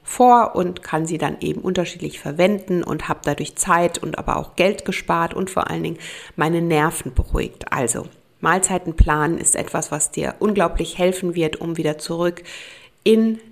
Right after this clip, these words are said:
deine gesunde, cleane Ernährung zu finden. Dann das Thema Kräuter und Gewürze, hab ich, darüber habe ich schon gesprochen. Versuch da kreativ zu sein, sie zu entdecken, ähm,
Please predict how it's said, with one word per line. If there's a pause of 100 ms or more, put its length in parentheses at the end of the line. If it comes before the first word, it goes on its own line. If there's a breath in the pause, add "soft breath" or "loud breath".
deine
gesunde,
cleane
Ernährung
zu
finden. (840 loud breath)
Dann
das
Thema
Kräuter
und
Gewürze,
hab
ich,
darüber
habe
ich
schon
gesprochen.
Versuch
da
kreativ
zu
sein,
sie
zu
entdecken, (640 loud breath)
ähm,